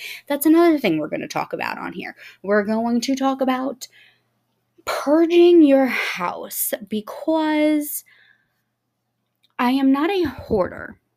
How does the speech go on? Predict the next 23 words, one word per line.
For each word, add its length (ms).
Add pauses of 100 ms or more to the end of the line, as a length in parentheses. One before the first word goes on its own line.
(120)
However, 920 (840)
thank 240
you 220
to 320
the 260
A-, 300 (180)
A 160
D 200
H 180
D 160
that 160
I 60
have, 460 (920)
I 120
am 180
an 60
impulsive 600 (280)
buyer. 640 (1080)
I 60
am 100
an 80
impulsive 460
spender. 560